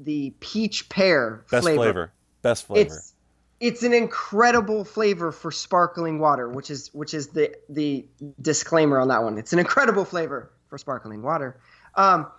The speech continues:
Speaker 1: but I, like, you crack open the can and you catch that first whiff and you're like, "This is gonna be delicious." And you drink it and you're like,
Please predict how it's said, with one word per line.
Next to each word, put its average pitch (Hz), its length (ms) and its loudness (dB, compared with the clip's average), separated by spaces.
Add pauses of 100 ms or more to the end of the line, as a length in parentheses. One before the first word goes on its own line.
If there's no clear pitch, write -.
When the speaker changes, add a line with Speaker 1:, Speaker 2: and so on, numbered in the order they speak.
(840)
Speaker 1:
but 233 280 0
I, 196 240 0
like, 180 220 -6
you 156 80 -14
crack 233 320 -2
open 220 100 -6
the 202 80 -4
can 220 260 -6
and 175 80 -10
you 165 60 -12
catch 196 220 -10
that 180 180 -2
first 185 240 -6
whiff 190 300 -2
and 165 80 -2
you're 165 80 -2
like, 143 160 0 (480)
"This 302 280 2
is 175 140 -6
gonna 220 280 4
be 349 200 0
delicious." 508 880 0 (260)
And 180 100 -12
you 190 120 -8
drink 202 300 -6
it - 20 0
and 175 100 -4
you're 190 80 -2
like, 180 240 0